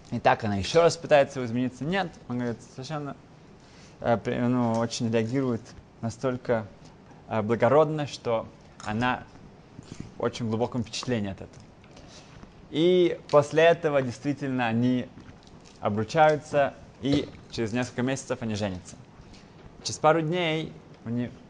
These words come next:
молодая невеста, она сказала, что я хочу что-то, ну,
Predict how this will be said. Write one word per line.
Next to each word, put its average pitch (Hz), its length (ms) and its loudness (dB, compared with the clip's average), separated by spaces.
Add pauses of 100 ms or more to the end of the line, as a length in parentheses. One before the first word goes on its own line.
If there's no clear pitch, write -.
(200)
молодая 113 280 -2
невеста, 131 420 0
она 123 200 0
сказала, 113 280 0
что 113 160 -6
я 107 60 -2
хочу 113 380 -8
что-то, - 440 -6 (100)
ну, 101 360 -10